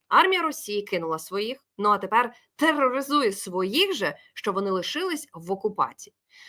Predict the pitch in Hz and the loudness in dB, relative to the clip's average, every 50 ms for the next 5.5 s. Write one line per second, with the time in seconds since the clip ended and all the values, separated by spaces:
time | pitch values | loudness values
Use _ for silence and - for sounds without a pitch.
0 | - _ _ 233 285 427 453 - - 285 302 311 311 294 - 214 214 220 208 196 | -20 _ _ 4 8 10 10 10 12 10 12 12 10 8 4 0 -2 -2 -2 -2
1 | 285 359 - - - 320 302 - - 247 254 254 240 233 233 - - 294 339 370 | -4 -4 -4 -2 -4 -4 -2 0 0 0 2 2 0 0 -2 -4 -6 -6 -6 -6
2 | - 320 - - 240 233 262 277 277 262 - 294 330 330 294 233 190 175 185 220 | -6 -8 -10 -6 -4 -2 -2 -2 -4 -2 0 2 2 4 2 2 -2 -4 -2 -2
3 | 240 240 233 247 240 - - 285 294 311 277 302 370 415 392 302 - - 156 135 | -2 -2 -2 -4 -4 -4 -4 -4 -2 -2 -2 0 2 2 2 0 0 -6 -8 -8
4 | - - _ _ _ - - _ 233 277 359 349 359 302 262 240 262 349 392 403 | -8 -10 _ _ _ -20 -16 _ 2 4 4 4 4 0 -2 -4 0 2 2 2
5 | 392 392 370 294 226 220 190 156 147 - | 2 0 -2 -2 -2 -2 -2 -4 -6 -8